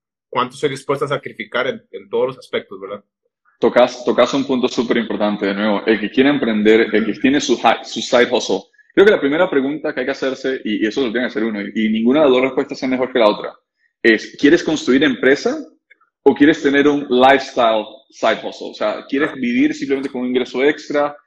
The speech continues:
Speaker 2: Quiero
Speaker 1: Sí.
Speaker 2: hacer freelancing de vez en cuando porque me, me gusta tener quinientos dólares más. No me interesa renunciar, no me interesa complicarme haciendo una empresa o emprendiendo, porque créame, en cierta medida es complicarse. Eh,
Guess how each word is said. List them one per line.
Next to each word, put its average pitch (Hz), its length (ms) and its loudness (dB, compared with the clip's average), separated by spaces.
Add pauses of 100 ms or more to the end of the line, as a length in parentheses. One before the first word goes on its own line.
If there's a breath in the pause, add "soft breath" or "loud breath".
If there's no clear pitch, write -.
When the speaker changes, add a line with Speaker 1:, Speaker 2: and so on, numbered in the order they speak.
(220 soft breath)
Speaker 2:
Quiero 123 160 4
Speaker 1:
Sí. - 120 -4
Speaker 2:
hacer - 120 -6
freelancing 135 520 2
de 117 60 2
vez 117 120 -4
en 117 100 -6
cuando 120 280 -4
porque 104 200 -6
me, 101 260 -4
me 107 120 -2
gusta 117 300 0
tener 107 180 -2
quinientos 110 340 -2
dólares 104 320 4
más. 147 520 2 (200)
No 147 140 8
me 147 100 6
interesa 127 480 4
renunciar, 117 720 0
no 135 160 2
me 151 80 -2
interesa 127 480 -2
complicarme 120 800 0
haciendo 120 320 -10
una 113 120 -8
empresa 131 400 -2
o 131 100 -2
emprendiendo, 113 720 -6 (240)
porque 104 200 -2
créame, 135 460 2 (140)
en 107 160 -2
cierta 117 240 4
medida 120 160 2
es - 60 -10
complicarse. 107 640 -2 (560 loud breath)
Eh, 107 320 2